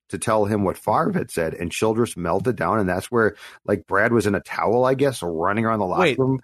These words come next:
Speaker 2: Tom Powers found Brad Childress in a towel?
Speaker 1: Yeah, he was, had, like, just showered.
Speaker 2: Wow.
Speaker 1: And, like, he was walking through, and, and keep in mind, unlike the home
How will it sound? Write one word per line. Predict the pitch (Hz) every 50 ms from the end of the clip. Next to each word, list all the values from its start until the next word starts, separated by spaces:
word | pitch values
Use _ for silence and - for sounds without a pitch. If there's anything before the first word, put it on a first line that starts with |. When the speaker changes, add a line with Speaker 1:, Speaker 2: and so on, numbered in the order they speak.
| - - -
Speaker 2:
Tom | - 165 170 190 190
Powers | 190 190 196 190 185 -
found | - 170 156 151 139
Brad | 117 135 139 151 131
Childress | - - 147 147 139 127 -
in | - - 120
a | 107
towel? | - - - - 104 110 127 151 160 185 269 - _ -
Speaker 1:
Yeah, | 135 208 233 151
he | 123 151
was, | 147 123
had, | 147 135
like, | 131 135 120
just | 127 123
showered. | - 156 143 123 85 73 - - _ _ _
Speaker 2:
Wow. | - 92 92 85 80 78 78 - -
Speaker 1:
And, | 120
like, | 120 123 123 -
he | 135 131
was | 127 107
walking | 120 127 131 131 143
through, | - 151 151 -
and, | 139 127 131 120 -
and | 135 127 120 113 107 - _ _ _ _ _ - - - _ _ _ _ _ _ _ _ -
keep | - 233 196
in | -
mind, | 170 156 139 113 - - _ _ _ _
unlike | - 143 160 180 175 165 151 - -
the | 127 98
home | - - - 135 147 151 156 151 139